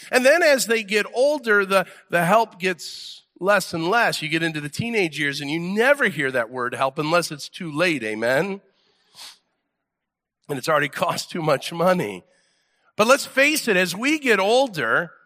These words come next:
we cry that out less and less. There's something in our culture that says adults, mature people, they don't ask for help. They don't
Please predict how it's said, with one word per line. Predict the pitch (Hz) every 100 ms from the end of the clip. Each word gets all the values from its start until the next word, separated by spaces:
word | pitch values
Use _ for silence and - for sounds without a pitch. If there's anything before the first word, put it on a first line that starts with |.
| _ _ _ _
we | - 220 320 320
cry | - - 233 247 269 277
that | 220 233 220
out | 226 254 220 170
less | 180 202 226 208 -
and | 190 202
less. | 262 208 -
There's | 214 -
something | - 269 294 302 277 247
in | 226 247 240
our | 202 180
culture | - 226 254 262 - 180
that | 170 160
says | - 180 147 147 160 - - - - -
adults, | 202 151 196 269 220 190 - - - - - - - _ _ _ _ _ -
mature | 180 190 - 294 294 220
people, | 160 - 220 247 180 165 147 139 - _ _ _ _ _
they | 151 214 294
don't | 285 240
ask | 262 247 -
for | - 170 143
help. | 143 107 - _ _ _ _ _ _ _ _ -
They | 226
don't | 294 294